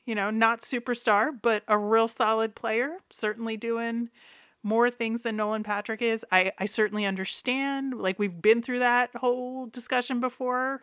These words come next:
but I'm still gonna be bitter about it because I wish the Flyers could have transferred that lottery luck into a different year.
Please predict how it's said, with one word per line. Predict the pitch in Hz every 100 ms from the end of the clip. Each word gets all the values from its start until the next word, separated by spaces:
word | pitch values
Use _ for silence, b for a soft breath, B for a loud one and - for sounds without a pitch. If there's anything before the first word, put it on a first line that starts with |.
| _ -
but | 190
I'm | 185
still | - - 220
gonna | 220 202
be | 202
bitter | 180 175 170
about | 160 156
it | 160 -
because | 185 185 175 - b b b b 208
I |
wish | 202 220
the | 214
Flyers | 220 190 185
could | - 180
have |
transferred | - 185 175 - 180
that | 170 175
lottery | 170 170 175
luck | 180 180 175
into | 165 165
a | 160
different | 156 160 -
year. | 170 170